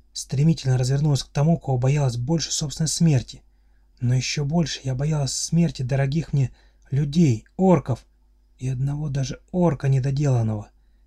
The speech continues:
И я задала единственный вопрос. «Тот яд изготовили вы, не так ли?» Кесарь молчал, смотрел на меня, глаза его сверкали,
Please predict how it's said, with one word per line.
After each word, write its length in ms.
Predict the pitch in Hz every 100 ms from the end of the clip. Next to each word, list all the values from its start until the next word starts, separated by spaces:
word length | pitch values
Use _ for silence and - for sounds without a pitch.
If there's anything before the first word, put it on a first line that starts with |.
| _
И 80 | 156
я 220 | 127 139
задала 320 | 127 131 135
единственный 460 | 139 147 135 - 113
вопрос. 520 | 127 127 131 104 - _ _ _ _ _ _ _ _
«Тот 240 | - 135 -
яд 320 | 147 135 120
изготовили 680 | 117 127 135 - 147 135 143
вы, 320 | 156 202 170 _ _ _ -
не 200 | 131 139
так 400 | - 202 185 -
ли?» 200 | 117 - _ _ _ _ _ _ _ _ _ -
Кесарь 380 | - 113 120
молчал, 560 | 123 139 135 - 110 - _ _ _ _
смотрел 540 | - - 117 - 131 113
на 100 | 113
меня, 320 | 117 139 156
глаза 280 | 120 117 127
его 140 | 117
сверкали, 640 | - 123 - 160 156 151